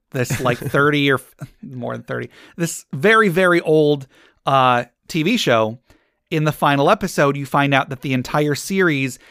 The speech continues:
Speaker 1: has been basically a fever dream in the mind of the character Tommy Westfall.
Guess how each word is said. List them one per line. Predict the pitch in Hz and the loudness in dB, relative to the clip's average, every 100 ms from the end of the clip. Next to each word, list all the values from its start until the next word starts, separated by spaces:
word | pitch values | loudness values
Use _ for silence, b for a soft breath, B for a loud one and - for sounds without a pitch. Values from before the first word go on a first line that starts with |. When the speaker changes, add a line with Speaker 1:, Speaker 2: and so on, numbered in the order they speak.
| b | b
Speaker 1:
has | b 143 117 | b -4 0
been | 143 131 123 120 123 _ _ _ | 0 2 0 -4 -8 _ _ _
basically | 143 139 160 139 135 | -2 -2 -2 -2 0
a | |
fever | 120 - 180 165 151 | 0 -2 -2 0 -2
dream | 127 127 120 120 | -2 -2 0 -2
in | 127 131 123 120 - _ | -2 -4 -4 -4 -8 _
the | 135 | -6
mind | 123 120 123 127 | -2 0 0 -2
of | 117 - | -4 -6
the | - | -12
character | - 120 107 117 | -6 -4 -6 -8
Tommy | 120 107 110 | -12 -10 -4
Westfall. | 156 - 110 95 | -4 -4 -12 -16